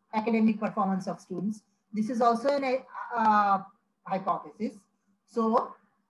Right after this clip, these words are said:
what comes to your mind as factors which influence, uh, academic performance, and make statements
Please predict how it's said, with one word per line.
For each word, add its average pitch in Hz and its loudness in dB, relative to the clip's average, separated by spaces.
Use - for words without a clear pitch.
what 233 0
comes 285 -2
to 339 0
your 294 4
mind 247 2
as 240 -2
factors 277 -4
which 294 -8
influence, 247 0
uh, 214 -8
academic 196 -4
performance, 180 -6
and 240 -2
make 262 0
statements 214 -2